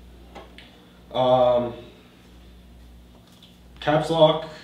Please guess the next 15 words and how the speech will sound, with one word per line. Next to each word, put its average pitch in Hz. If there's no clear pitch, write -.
is 127
located 165
above 131
the 113
shift 127
key 123
and 113
I -
think 175
was 135
there 127
for 123
the -
typewriting 117
days. 139